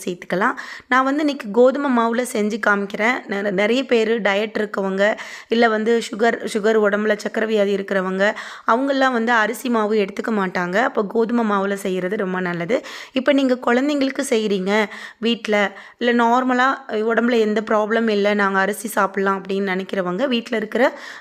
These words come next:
அ, இட்லி மாவுலயே நீங்க இந்த மாதிரி அரைச்சிட்டு சேர்த்துட்டு கலந்து குழந்தைங்களுக்கு செஞ்சு கொடுக்கலாம். இப்போ இதை வந்து சேர்த்ததுக்கு அப்புறமா நல்லா வந்து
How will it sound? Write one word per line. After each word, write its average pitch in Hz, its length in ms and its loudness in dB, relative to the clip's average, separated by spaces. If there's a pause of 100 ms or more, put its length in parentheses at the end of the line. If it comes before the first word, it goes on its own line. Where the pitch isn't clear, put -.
அ, 214 160 2
இட்லி 226 380 -2
மாவுலயே 214 340 2
நீங்க 214 180 0
இந்த 190 140 -2
மாதிரி 190 300 2
அரைச்சிட்டு 196 520 -2
சேர்த்துட்டு 196 380 -4
கலந்து 196 640 -4
குழந்தைங்களுக்கு 190 520 -4
செஞ்சு 175 220 -2
கொடுக்கலாம். - 440 -6 (360)
இப்போ 269 220 2
இதை 269 180 2
வந்து 262 280 -4
சேர்த்ததுக்கு 247 440 0
அப்புறமா 226 320 0
நல்லா 208 360 2
வந்து 202 400 -4